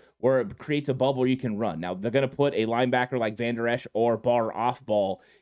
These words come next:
in that area, so it disguises that that's a hole. It's still a hole because that linebacker's playing three yards off. You throw in now the fact that you've, now that you've scouted, you understand Anthony Barr's not great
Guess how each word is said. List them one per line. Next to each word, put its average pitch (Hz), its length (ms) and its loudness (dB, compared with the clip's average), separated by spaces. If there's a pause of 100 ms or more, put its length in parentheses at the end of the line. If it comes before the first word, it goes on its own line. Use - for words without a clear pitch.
(120)
in 147 180 2
that 131 220 0
area, 117 320 0
so 139 240 2
it - 140 -2
disguises 156 720 -2
that 135 160 0
that's 120 240 0
a 107 80 -2
hole. 107 340 -2 (380)
It's 160 180 0
still 185 360 2
a - 20 0
hole 120 240 -2
because 120 320 -2
that 151 220 0
linebacker's 123 600 -2
playing 110 280 -2
three 131 200 0
yards 110 280 2
off. 131 260 -4 (320)
You 160 160 2
throw 151 360 2
in 190 200 4
now 107 320 0
the 131 140 -4
fact 131 320 -4
that 127 200 0
you've, 110 280 -4
now 131 160 0
that 123 60 -2
you've 110 140 -6
scouted, 127 540 -2
you 135 160 -2
understand 131 720 -2
Anthony 127 320 0
Barr's 120 320 -2
not 117 360 -2
great 117 400 -2